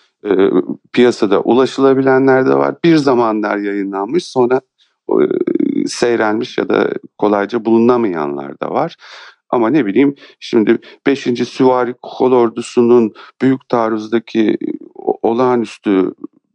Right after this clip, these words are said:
başarısını biz duvarlara yazılarla yazıp da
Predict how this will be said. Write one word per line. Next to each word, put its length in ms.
başarısını 760
biz 320
duvarlara 640
yazılarla 880
yazıp 600
da 200